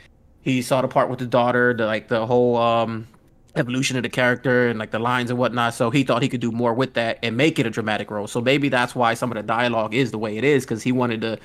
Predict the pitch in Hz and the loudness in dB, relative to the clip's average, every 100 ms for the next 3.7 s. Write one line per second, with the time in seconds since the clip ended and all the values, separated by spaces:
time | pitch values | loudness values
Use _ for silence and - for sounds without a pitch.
0 | - - - 135 123 117 113 120 110 - | -20 -14 0 4 6 4 4 -2 -4 -2
1 | 147 156 147 135 135 151 165 - 160 151 | -2 0 -4 -2 -2 0 -2 2 4 4
2 | 123 143 127 123 117 117 117 117 113 117 | 2 0 0 0 -2 -6 -6 -6 -4 -2
3 | 139 110 104 - - - - | -2 -4 -10 -10 -12 -12 -20